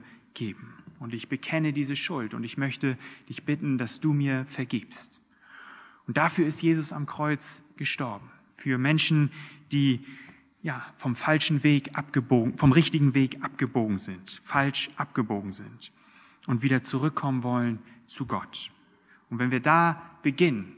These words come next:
und unsere Schuld bekennen, dann wird Gott uns neu führen und leiten hin dazu, dass wir ihn an erste Stelle stellen.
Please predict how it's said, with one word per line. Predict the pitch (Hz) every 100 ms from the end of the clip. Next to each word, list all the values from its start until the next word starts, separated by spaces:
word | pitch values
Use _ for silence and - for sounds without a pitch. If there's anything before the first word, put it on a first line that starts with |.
| - - _ -
und |
unsere | 123 120
Schuld | 117 - 160 156
bekennen, | 139 - 120 98
dann | 101 107
wird | 123 -
Gott | 131 -
uns | 135 123 - - - _
neu | 131 135 143
führen | 127 156 135 117
und | 113
leiten | 127 127 135 135 123 120 - - - _
hin | - 156 156
dazu, | 135 - 147 131 127
dass | 123 113 -
wir | 131 147 -
ihn | 139 117
an | 117
erste | 131 127 - 120
Stelle | - 117 110 107 110 -
stellen. | - - 90 -